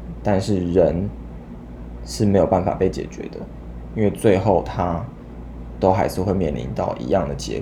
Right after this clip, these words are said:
果。那，呃，这就是我们今天其实想要讨论的一个主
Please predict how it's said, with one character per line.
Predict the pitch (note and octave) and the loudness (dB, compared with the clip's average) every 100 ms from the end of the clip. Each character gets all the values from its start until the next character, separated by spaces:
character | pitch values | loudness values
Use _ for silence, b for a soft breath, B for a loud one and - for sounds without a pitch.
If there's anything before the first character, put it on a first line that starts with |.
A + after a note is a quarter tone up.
| - | -6
果。 | - - B B B B - | -6 -8 B B B B -6
那， | G#2 F#2+ E2 C2+ G1+ - | 0 2 2 0 -4 -8
呃， | - C#2 C#2 - - | -4 -2 -2 -4 -6
这 | - | -2
就 | G#2 | 0
是 | G#2 A2 | 2 4
我 | E2 | 2
们 | D#2 E2 | 2 -2
今 | - G#2+ G#2 | 0 2 2
天 | - A2 G2 G2+ | 2 4 4 2
其 | - F2+ F#2 | -2 -4 -4
实 | - F#2 F2 F#2 - B B - | -4 -4 -2 -2 -4 B B -8
想 | - E2+ | -2 0
要 | G2 | 0
讨 | - B1+ | 0 0
论 | D#2 F#2 | 2 2
的 | E2 | 2
一 | |
个 | E2 F2+ | 2 -2
主 | - | -4